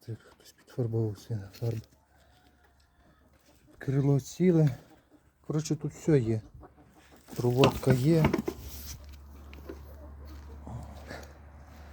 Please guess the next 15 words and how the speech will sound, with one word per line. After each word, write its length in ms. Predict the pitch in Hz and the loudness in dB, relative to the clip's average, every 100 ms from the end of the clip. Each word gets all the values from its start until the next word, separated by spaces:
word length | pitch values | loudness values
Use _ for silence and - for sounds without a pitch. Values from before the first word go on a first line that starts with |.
| - - - - - - 73 76 71 - - - - - | -18 -18 -16 -14 -12 -12 -10 -10 -8 -6 -6 -6 -6 2
Мотоцикл 580 | 143 - 151 - 175 160 | 2 4 6 8 8 6
є 180 | 151 165 | 8 8
в 180 | 143 151 | 8 8
оригіналі, 720 | 151 135 139 151 202 185 160 135 123 | 8 6 6 8 8 6 2 -2 -6
з 100 | 123 | -6
таких, 420 | - - 139 131 - - - | -8 -2 0 0 -2 -10 -10
з 60 | - | -12
такими 440 | - - 139 131 | -10 2 6 6
трубами. 580 | 123 147 165 143 131 135 113 - - - - - - - - - - 240 | 4 4 4 4 4 2 0 -14 -20 -20 -20 -20 -20 -20 -20 -20 -14 -2
Колеса 380 | 131 131 127 - | 2 2 0 -8
тут 180 | - - - | -14 -20 -2
під 160 | 135 | -2
заміну. 580 | 117 123 139 160 151 135 - _ - _ - - - - _ - _ | 2 2 4 4 2 0 -4 _ -20 _ -20 -20 -20 -20 _ -20 _
Проводка 520 | 123 127 135 135 - | 0 4 2 0 -8
тут 180 | - | -6